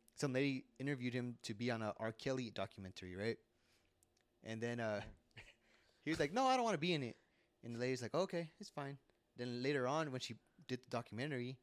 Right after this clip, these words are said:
she was like, "Dave Chappelle, uh, did not wanna be on the documentary," like, or whatever, right? I forgot exactly the words he,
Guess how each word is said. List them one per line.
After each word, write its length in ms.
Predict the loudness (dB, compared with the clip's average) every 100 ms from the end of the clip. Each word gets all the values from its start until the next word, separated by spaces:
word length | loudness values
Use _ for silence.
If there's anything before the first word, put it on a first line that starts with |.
| _ _ _
she 140 | -8
was 80 | -2
like, 160 | -2 -4 -14 _ _ _ -4
"Dave 200 | -2 -2
Chappelle, 580 | -6 -8 -8 -6 -6 -10 _ _ _ _ -4
uh, 320 | 0 2 0 -4 _ _ _ _ _ _ _ _ _ _ _ _ -2
did 160 | 0
not 380 | 2 2 2 0
wanna 260 | -2 -2 0
be 300 | 0 2 0
on 140 | 0
the 100 | 0
documentary," 760 | 0 0 0 -2 -2 -2 -2
like, 220 | -2 -2 -4
or 80 |
whatever, 320 | -2 -2 -4 -2
right? 260 | -2 -2 -6 _
I 60 | -12
forgot 300 | -8 -4 -4 -6
exactly 380 | -8 -4 -4 -4
the 80 | -8
words 220 | -6 -8
he, 100 | -10